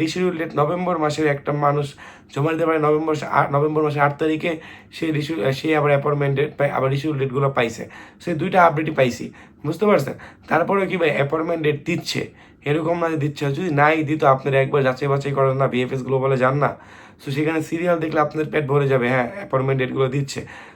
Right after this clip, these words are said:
So ভাই, ফালতু ফালতু রিউমার, ফালতু ফালতু ব্লগারের বা ফালতু বিভিন্ন ধরনের অ্যাডমিন আছে, বিভিন্ন ধরনের গ্রুপের, হ্যাঁ, কি বলে, বিভিন্ন ধরনের গ্রুপে থাকে না, এক একজন পায়তারাগুলো পায়তারা করে,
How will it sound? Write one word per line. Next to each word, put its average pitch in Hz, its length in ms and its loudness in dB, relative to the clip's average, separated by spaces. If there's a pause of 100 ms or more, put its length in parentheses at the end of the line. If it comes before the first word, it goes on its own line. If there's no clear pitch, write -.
(120)
So 180 60 -4
ভাই, 180 120 0
ফালতু 151 380 0
ফালতু 160 280 0
রিউমার, 156 380 2
ফালতু 147 320 -2
ফালতু 151 200 0
ব্লগারের 147 480 2
বা 139 140 4
ফালতু 139 340 -2
বিভিন্ন 147 500 -4
ধরনের 151 200 2
অ্যাডমিন 143 400 0
আছে, 139 220 0
বিভিন্ন 143 300 -2
ধরনের 143 260 0
গ্রুপের, 139 360 2 (400)
হ্যাঁ, 156 160 -2
কি 185 220 -4
বলে, 165 260 2
বিভিন্ন 156 220 -2
ধরনের 156 180 0
গ্রুপে 156 260 0
থাকে 147 240 -4
না, 160 80 -2
এক 147 140 2
একজন 147 280 -2
পায়তারাগুলো 147 540 2
পায়তারা 147 380 0
করে, 151 320 2